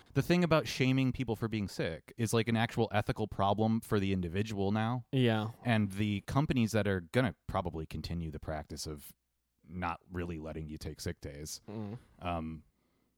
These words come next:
Speaker 1: are largely responsible for that.
Speaker 2: Oh, I have a shitload of those. Huh. Never, sorry, just had a realization. I'm like, "I should use this." Um, <laughs>
Speaker 1: Well, and
Speaker 2: I
Speaker 1: th-,
Speaker 2: have a
Speaker 1: th-, well, that was
Speaker 2: cough.
Speaker 1: the other thing I wanted to bring up. You happen to know that it was a burrito.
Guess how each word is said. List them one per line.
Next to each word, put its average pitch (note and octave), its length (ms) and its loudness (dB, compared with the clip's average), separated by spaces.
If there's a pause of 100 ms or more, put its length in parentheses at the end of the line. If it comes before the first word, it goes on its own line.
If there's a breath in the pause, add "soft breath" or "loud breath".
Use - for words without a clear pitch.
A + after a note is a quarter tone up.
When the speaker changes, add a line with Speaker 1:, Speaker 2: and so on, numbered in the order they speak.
Speaker 1:
are E3 100 4
largely F#3 380 2
responsible F3+ 500 -6
for D#2 120 -12
that. C#3+ 260 -12 (540)
Speaker 2:
Oh, F3 120 0
I F#3 40 0
have F#3 140 -2
a C3+ 40 -4
shitload - 380 -6
of - 80 -12
those. - 300 -14 (280)
Huh. D3 160 2 (880)
Never, C3+ 200 -4 (160)
sorry, F2+ 340 -6
just G#2 140 -4
had G#2+ 100 -2
a G2 60 -4
realization. G2 520 -4
I'm F2+ 40 -10
like, G2+ 80 -12 (260)
"I - 40 -20
should - 120 -14
use C#2+ 160 -10
this." - 180 -12 (420 loud breath)
Um, A2 400 0 (480 soft breath)
<laughs> - 720 -10
Speaker 1:
Well, G3+ 220 8
and F3+ 120 8
Speaker 2:
I F3 40 8
Speaker 1:
th-, G#3+ 120 6
Speaker 2:
have B3 80 0
a - 20 2
Speaker 1:
th-, G3 100 -2
well, G3+ 120 8
that A3+ 120 8
was F#3 120 6
Speaker 2:
cough. - 20 2
Speaker 1:
the F3+ 80 6
other E3+ 140 6
thing D#3 160 0
I D3+ 40 4
wanted C#3+ 220 2
to C3+ 80 4
bring D3+ 160 2
up. F3+ 140 2
You C#3 180 2
happen C#3+ 360 2
to A#2+ 100 -2
know A#2 180 8
that A2 120 6
it A2 100 2
was G2+ 160 2
a G2 40 2
burrito. F#2 540 -2